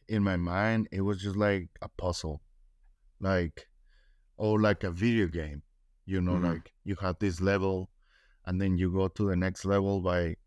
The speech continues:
Speaker 1: like, hitting this stunt. Oh, and then next level is this stunt. So basically, I was, like, just engaged with that,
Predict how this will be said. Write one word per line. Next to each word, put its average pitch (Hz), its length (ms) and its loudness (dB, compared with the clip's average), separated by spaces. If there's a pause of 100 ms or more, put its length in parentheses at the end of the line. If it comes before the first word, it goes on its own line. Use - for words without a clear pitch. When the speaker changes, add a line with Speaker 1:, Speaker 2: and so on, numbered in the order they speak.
(140)
Speaker 1:
like, 85 400 -4 (160)
hitting 92 400 2
this 95 220 2
stunt. 80 400 -6 (540)
Oh, 104 160 4
and 90 140 4
then 87 220 0 (200)
next 98 280 -4
level 113 360 2
is 87 200 -2
this 104 200 -2
stunt. 80 600 -6 (460)
So 98 340 -2
basically, 117 560 0
I 101 60 2
was, 98 200 -2
like, 104 260 0
just 98 360 -4
engaged 101 640 0
with 127 180 -6
that, 135 260 0